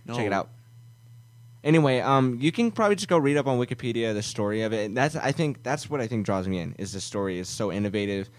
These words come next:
Speaker 2: It's really cool. Um, I like how Mickey is the king of everything, and he is, like, a Keyblade master. I think that's really
Speaker 1: He's
Speaker 2: cool.
Speaker 1: the face of Disney.
Speaker 2: Exact. That's what's cool about it. You, they literally make him the king. They call him King Mickey. That's pretty cool.
Speaker 1: That's really, like,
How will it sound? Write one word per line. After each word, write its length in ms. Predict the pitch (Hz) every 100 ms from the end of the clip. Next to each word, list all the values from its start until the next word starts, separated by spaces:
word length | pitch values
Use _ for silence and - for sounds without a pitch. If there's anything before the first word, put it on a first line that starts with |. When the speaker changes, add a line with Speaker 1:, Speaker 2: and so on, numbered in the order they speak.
| - -
Speaker 2:
It's 100 | 131
really 220 | 127 113
cool. 520 | - 113 107 104 98 - - - -
Um, 420 | 107 107 101 92 - -
I 80 | 120
like 200 | 139 143
how 160 | 160
Mickey 480 | 110 117 120 139 131
is 140 | 120 110
the 80 |
king 280 | 110 - 127
of 80 | 107
everything, 680 | - 113 120 120 120 127 139 - - - -
and 140 | 131
he 140 | 135 120
is, 120 | 110
like, 240 | 101 98
a 60 | 95
Keyblade 400 | 131 120 117 110
master. 320 | 107 110 107
I 80 | 113
think 160 | 123
that's 220 | 107 104 98
really 120 | 87
Speaker 1:
He's 120 | 117
Speaker 2:
cool. 80 | -
Speaker 1:
the 60 |
face 360 | - - 117 117
of 120 | 95
Disney. 400 | 107 110 - - - - - -
Speaker 2:
Exact. 320 | 131 160 113
That's 180 | 139 156
what's 180 | 160 -
cool 200 | 202 220
about 240 | 127 92
it. 60 | 82
You, 160 | 92
they 260 | 98 98 113
literally 340 | 123 147 131
make 200 | 123 127
him 160 | 127 117
the 80 | 110
king. 420 | - 143 95 67 - - - - - _ - -
They 100 | 107
call 260 | 135 131
him 160 | 120 98
King 260 | - 127 117
Mickey. 380 | 143 - - - - - -
That's 160 | - -
pretty 180 | 139 101
cool. 260 | 95 - - - - - - - - -
Speaker 1:
That's 200 | 104 -
really, 300 | 95 90 85
like, 240 | 80 65